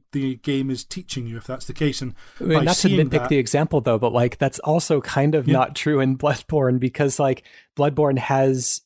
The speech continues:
Speaker 2: a lot of its world changes are kind of built around the insight system, which there are lots of
Speaker 1: That's
Speaker 2: different
Speaker 1: true.
Speaker 2: ways to
Speaker 1: Yeah,
Speaker 2: gain
Speaker 1: that's, no,
Speaker 2: insight,
Speaker 1: you're right.
Speaker 2: like, including,
Speaker 1: Yeah.
Speaker 2: like, encountering certain types of enemies. And so, like,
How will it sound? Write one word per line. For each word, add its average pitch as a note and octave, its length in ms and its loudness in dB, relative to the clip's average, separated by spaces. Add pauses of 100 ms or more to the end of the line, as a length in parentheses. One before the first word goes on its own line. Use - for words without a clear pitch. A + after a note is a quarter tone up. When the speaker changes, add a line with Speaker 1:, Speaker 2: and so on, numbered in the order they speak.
(120)
Speaker 2:
a C#3+ 80 2
lot D3 180 2
of D3+ 120 0
its D3 220 -2
world A#2+ 400 2
changes A2 680 2
are B2 180 0
kind C3 180 0
of A2+ 100 0
built A#2+ 260 0
around A#2 320 2
the A2 120 0
insight A#2 380 0
system, F#2+ 520 -2
which G#2 300 0 (460)
there B2 140 2
are A#2 80 4
lots B2 220 2
of A#2+ 100 0
Speaker 1:
That's - 140 0
Speaker 2:
different - 120 0
Speaker 1:
true. A3 80 6
Speaker 2:
ways A2+ 160 2
to F3 100 2
Speaker 1:
Yeah, F#3+ 140 6
Speaker 2:
gain B2 100 4
Speaker 1:
that's, C#3 240 2
no, D#3 80 6
Speaker 2:
insight, D3+ 140 4
Speaker 1:
you're D#3 100 -2
right. D#3+ 80 2
Speaker 2:
like, A#2+ 120 0
including, B2+ 520 0
Speaker 1:
Yeah. B2+ 60 4
Speaker 2:
like, A#2 200 2
encountering A#2 600 0
certain A2+ 340 0
types A#2 320 -2
of A2+ 80 -2
enemies. B2+ 420 2
And A#2 80 0
so, B2 200 0
like, A#2 200 2